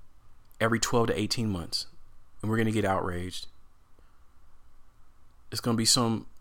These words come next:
some racist law that gets passed or some, some discrimination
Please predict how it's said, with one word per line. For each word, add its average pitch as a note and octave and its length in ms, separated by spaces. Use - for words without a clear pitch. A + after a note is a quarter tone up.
some A2+ 300
racist A#2 580
law A#2 460
that F#2 140
gets F#2 180
passed E2+ 500
or F2 40
some, A2 360
some A#2 200
discrimination A2+ 880